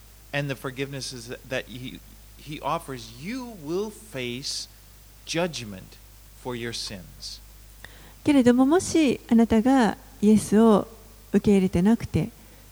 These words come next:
Speaker 2: このイエスが提供してくださっている許しというものを受け取っていないとしたら、やがて自分の罪に対する裁きというものに直面しなければいけ-、い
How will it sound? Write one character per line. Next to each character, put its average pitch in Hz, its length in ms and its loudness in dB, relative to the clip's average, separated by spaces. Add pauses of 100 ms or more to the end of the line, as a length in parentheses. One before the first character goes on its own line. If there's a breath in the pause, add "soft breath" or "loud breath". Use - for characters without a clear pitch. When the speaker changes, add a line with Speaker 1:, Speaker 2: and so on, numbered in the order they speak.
(680 soft breath)
Speaker 2:
こ 185 120 4
の 180 120 6
イ 185 80 4
エ 202 80 6
ス 190 140 0
が 175 80 -2
提 196 180 2
供 202 140 2
し 202 60 0
て 214 100 0
く 220 80 -4
だ 220 120 0
さ 233 120 2
っ 233 40 0
て 196 180 -2
い 180 40 0
る 180 260 4
許 226 100 6
し 247 120 -2
と 247 100 2
い 208 120 4
う 190 60 4
も 190 120 2
の 190 280 2
を 185 60 -2 (280 loud breath)
受 214 80 -2
け 226 140 0
取 220 140 2
っ - 20 0
て 214 200 -2
い 208 40 2
な 254 160 2
い 320 80 0
と 254 120 0
し - 120 -4
た 220 120 2
ら、 214 320 2 (840 soft breath)
や 226 160 8
が 269 140 4
て 311 360 2 (640)
自 214 160 8
分 240 240 6
の 240 100 2
罪 277 300 2
に 208 140 2
対 180 240 0
す 190 120 -2
る 170 100 0
裁 233 360 4
き - 80 -12
と - 120 -2
い 170 120 2
う 170 60 0
も 170 100 0
の 165 100 0
に 214 280 0 (360 loud breath)
直 190 200 4
面 185 160 4
し 185 120 -2
な 180 120 2
け 180 100 -6
れ 190 80 0
ば 254 120 -2
い 202 60 -2
け-、 156 120 -4
い 151 40 -4